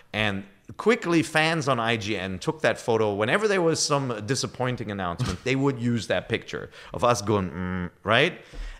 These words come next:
A year later, we knew Twilight Princess was going to be shown. We had seen it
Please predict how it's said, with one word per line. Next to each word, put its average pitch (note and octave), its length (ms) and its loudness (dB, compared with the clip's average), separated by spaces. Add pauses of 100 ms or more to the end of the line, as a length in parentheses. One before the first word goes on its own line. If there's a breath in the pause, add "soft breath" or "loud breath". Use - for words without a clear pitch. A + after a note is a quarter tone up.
(100)
A C3+ 60 0
year D3+ 380 4
later, F2 440 2 (720)
we C#3 640 -2
knew F2+ 600 -4 (300)
Twilight G#2+ 400 2
Princess E2+ 380 -6
was D#2 120 -12
going C#2 220 -10
to - 60 -14
be - 100 -12
shown. - 420 -14 (520)
We G2 440 -4
had F#2 240 -4
seen - 640 -4
it - 240 -12